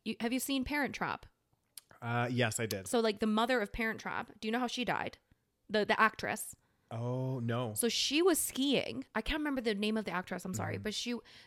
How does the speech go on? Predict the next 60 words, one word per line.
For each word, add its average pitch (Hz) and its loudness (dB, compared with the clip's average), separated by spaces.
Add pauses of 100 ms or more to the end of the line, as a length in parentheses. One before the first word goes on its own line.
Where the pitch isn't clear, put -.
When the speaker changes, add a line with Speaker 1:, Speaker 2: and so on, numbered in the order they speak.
Speaker 1:
it's 226 -2
the 240 2
mother 247 8
on 208 4
Parent 196 -2
Trap. 285 -2 (100)
Speaker 2:
Mm. 127 -2
Speaker 1:
She - 0
was 359 4
skiing. 226 2 (280)
I - -10
think 277 -4
it 466 8
was 392 2
in 240 0
Canada 220 -2
she - -6
was 185 -4
ski-, 180 -6
skiing. 180 -6
I 165 0
can't 220 -4
remember. 185 -2 (280)
Speaker 2:
Hit 123 -2
a 123 2
Speaker 1:
Sh- - -2
Speaker 2:
tree. 117 -4 (260)
Speaker 1:
she 254 0
hit 320 0
something. 247 2
She - 0
Speaker 2:
Yeah. 240 4
Speaker 1:
hit 330 8
her 285 10
head. - 0 (260)
She - -6
went 247 2
back 254 8
to 302 6
her 277 8
hotel, 233 6
went 226 2
about 254 6
her 254 6
day. 190 4
Speaker 2:
Yeah. 113 -2 (440)
Speaker 1:
Turns 233 6
out 233 10
she 240 4
had 226 6 (440)
a, - -10 (240)
a 220 0
head 240 4
injury. 196 4 (180)
Speaker 2:
That's 202 -6
Speaker 1:
And 214 8
Speaker 2:
really - 4
Speaker 1:
she 220 6
passed 247 8
out. 339 10